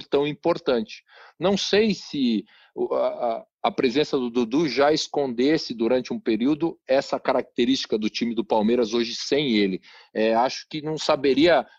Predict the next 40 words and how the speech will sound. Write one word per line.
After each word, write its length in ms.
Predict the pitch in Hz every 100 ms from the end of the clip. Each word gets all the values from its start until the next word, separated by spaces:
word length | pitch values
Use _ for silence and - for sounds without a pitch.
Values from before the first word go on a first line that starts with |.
| _
pesar 500 | - 151 110 127 123
isso. 320 | 107 101 - 101
A 120 | 110
verdade 680 | 123 117 123 165 180 120 95 _ _ -
é 160 | 113
que 240 | 110 - 135
o 120 | 131
Dudu 300 | 127 117 139
hoje 180 | 151 156
não 180 | 156 175
está 300 | - 156 131
mais, 400 | 117 127 147 160
o 40 |
Palmeiras 420 | 139 127 131 139
tem 180 | - 156
que 100 | 170
entender 400 | 156 143 127 120
isso, 400 | 120 120 - 160
mas 320 | 139 160 165
não 300 | 165 190 254
tem 360 | - 190 196 202
esse 200 | 208 196
jogador. 560 | 180 185 208 165 151 - _ _
Por 160 | - 147
mais 280 | 156 214 -
que 160 | 226
coloque 540 | - 156 139 135 - 127
o 80 |
Verón, 380 | 107 123 120 160
que 120 | -
é 40 | 127
um 100 | 107
jovem 440 | 110 123 151 120
promissor 760 | 101 117 117 104 - 117 147 120
ainda, 440 | 104 131 135 107 - -
o 80 | 113
Wesley, 640 | 110 135 147 120 113 101 92
que 100 | 117
é 60 |
o, 100 | 113